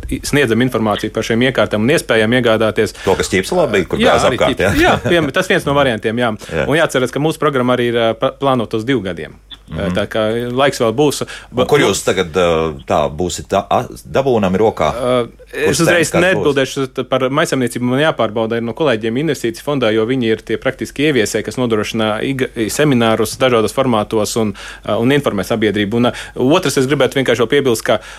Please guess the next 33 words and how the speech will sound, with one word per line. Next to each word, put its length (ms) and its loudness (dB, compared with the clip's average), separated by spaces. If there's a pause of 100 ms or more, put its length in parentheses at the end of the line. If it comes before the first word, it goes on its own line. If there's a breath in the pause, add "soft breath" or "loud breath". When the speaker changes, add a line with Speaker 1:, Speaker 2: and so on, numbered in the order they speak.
(300 loud breath)
Speaker 1:
ka 420 4
īstenībā 480 0
tie, 240 0
ā, 400 0 (640)
iekārtu 540 0 (120)
piegādātāji 720 2
un 100 0
uzstādītāji, 600 -2
pārdevēji 520 0
ir 160 -6
tie, 100 2
kas 360 -10
primāri 420 0
arī 160 0
varētu 320 -2
nodrošināt 400 -2
šo 80 -2
informācijas 540 -2
apriti. 340 -6
Speaker 2:
O, 360 0
Speaker 1:
Un 100 2
viņi 100 4
Speaker 2:
un 80 4
Speaker 1:
ir 60 0
tie 60 -6
Speaker 2:
šeit 380 0
tagad 540 0 (760 soft breath)
man 260 0
ir 80 2
bažas, 640 -2
ka 240 -4
ne 80 -2
visi 480 -2